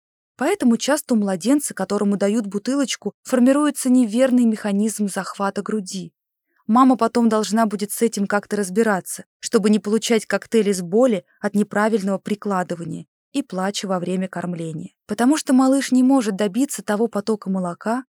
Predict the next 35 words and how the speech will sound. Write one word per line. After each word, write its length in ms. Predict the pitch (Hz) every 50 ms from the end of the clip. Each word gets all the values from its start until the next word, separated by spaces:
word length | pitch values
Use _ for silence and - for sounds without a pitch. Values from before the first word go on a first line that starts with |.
| _ _
который 380 | - 233 233 - 311 330 294
получил 500 | 233 - 233 214 214 202 - - 220 226
бы 160 | 214 185 208 208
из 80 | 185
бутылки. 680 | 175 175 202 202 - 196 175 165 - - - - - _ _ _ _ _ _ _ _ _ _
Кормление 560 | - 214 233 233 247 285 339 339 320 294 269
в 80 | -
первые 340 | - - 294 294 285 262 247
недели 460 | 233 240 240 202 - - 330 311 277
для 160 | 208 185 214 214
тебя 400 | - - 226 185 220 254 269 247
и 140 | - 220
малыша 440 | 202 202 208 208 208 - - - 320
может 360 | 311 247 214 226 247 247 262
быть 200 | 208 185 226 226
некомфортным. 840 | - 220 208 - 220 220 208 - - - 175 170 - - - 185 - _ _ _ _ _
Надо 200 | - 294 330 294
постоянно 520 | 220 - 220 - - 226 226 247 262 240 208
подбирать 480 | - 190 175 170 202 202 233 247 -
удобную 440 | 196 170 208 202 196 - 180 180 175
позу, 520 | - _ 196 220 240 254 214 - 196 190 - _ _ _ _
следить 440 | - - - 233 247 269 330 330 330
за 100 | 208 202
захватом, 680 | 180 185 175 - - 202 254 302 302 - - 220 220 -
откликаться 640 | - 220 - - 208 226 220 - 269 294 294 - -
на 120 | 214 202
призывы 520 | - - - 190 175 - - 220 214 202 208
дать 300 | 165 196 190 190 - -
грудь. 460 | - 185 180 175 175 - - - _ _ _ _ _ _ _ _ _ _ _
Часто 400 | - - 269 294 285 - - 240
мамы 300 | 226 226 240 247 240 233
сдаются 540 | 202 180 196 214 226 247 277 285 - - 180
в 40 | -
такой 300 | - 196 - - 190 180
момент, 440 | 190 190 190 208 233 240 226 -